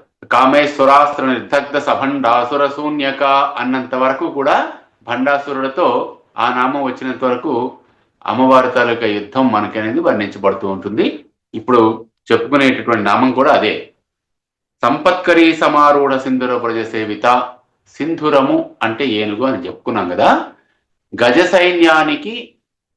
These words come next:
అధికారిణి యజమానురాలు ఎవరు అంటే సంపత్కరీ దేవత. ఈ సంపత్కరీ దేవత అమ్మవారి యొక్క అంకుశము నుండి ఉద్భవించినటువంటిది. అంకుశం అనేది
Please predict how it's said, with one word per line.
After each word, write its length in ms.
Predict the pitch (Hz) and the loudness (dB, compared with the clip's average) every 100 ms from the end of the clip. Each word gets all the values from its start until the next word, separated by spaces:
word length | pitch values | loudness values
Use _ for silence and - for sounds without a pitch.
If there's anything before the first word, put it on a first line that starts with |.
| _ _ _ _ - - | _ _ _ _ -12 -4
అధికారిణి 760 | 104 170 170 143 - 117 285 110 107 - _ _ _ _ _ _ _ _ _ _ _ _ _ _ - | 0 2 4 4 4 2 2 2 -2 -6 _ _ _ _ _ _ _ _ _ _ _ _ _ _ -8
యజమానురాలు 720 | 113 117 147 143 131 117 113 | -2 0 4 4 4 4 4
ఎవరు 280 | 113 101 113 | 2 0 0
అంటే 280 | 120 98 160 | -2 -2 -6
సంపత్కరీ 600 | 175 127 107 113 - 104 | -6 -6 -4 -4 -2 -2
దేవత. 440 | 92 92 - - - | -2 -4 -4 -8 -2
ఈ 120 | 135 | 0
సంపత్కరీ 720 | 165 131 131 170 170 180 170 165 | 2 2 0 0 2 4 6 6
దేవత 400 | 156 160 160 185 247 - - _ | 4 4 4 4 2 0 -10 _
అమ్మవారి 540 | 101 123 170 170 165 147 | -2 2 4 6 6 2
యొక్క 220 | 143 - | -4 -4
అంకుశము 760 | - - 135 170 208 - 165 151 | -6 -4 -6 -8 -8 -4 -2 0
నుండి 340 | 135 131 180 294 - _ _ _ _ _ _ | 0 0 0 -2 -6 _ _ _ _ _ _
ఉద్భవించినటువంటిది. 1080 | 113 117 147 147 127 113 95 104 95 - - - _ _ _ _ _ _ _ _ _ _ _ _ _ - | -10 -6 -2 0 -2 -4 -4 -4 -6 -10 -16 -20 _ _ _ _ _ _ _ _ _ _ _ _ _ 0
అంకుశం 600 | 117 - - 208 208 185 | 2 2 0 0 4 4
అనేది 420 | 180 185 160 123 | 4 4 4 4